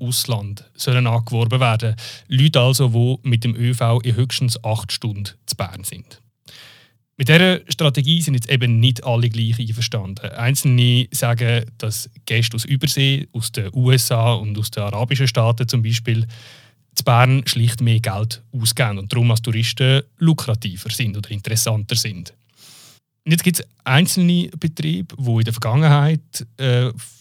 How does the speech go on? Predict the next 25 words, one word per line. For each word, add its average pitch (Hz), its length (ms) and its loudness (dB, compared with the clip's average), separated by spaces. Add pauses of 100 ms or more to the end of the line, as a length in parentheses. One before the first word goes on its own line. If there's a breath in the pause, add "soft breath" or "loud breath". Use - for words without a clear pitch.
(160)
vor 107 260 -4
allem 147 400 4
oder 113 260 -4
viel 147 520 0 (200)
auf 120 260 -6
Gäste 117 280 0
aus 123 120 -4
Übersee 147 640 0 (140)
gesetzt - 440 -2
haben. 147 240 0 (880 soft breath)
Und 143 160 0
für 139 100 -2
die 127 120 4
ist 156 80 8
es - 60 2
natürlich 139 240 2
schwierig, 123 400 4
wenn 113 260 0
die 117 100 0
lokale 120 640 2
Tourismusorganisation 127 1300 2 (380 loud breath)
ihres 127 240 2
Klientel 123 600 2
oder 110 200 -2
ihres 104 420 -6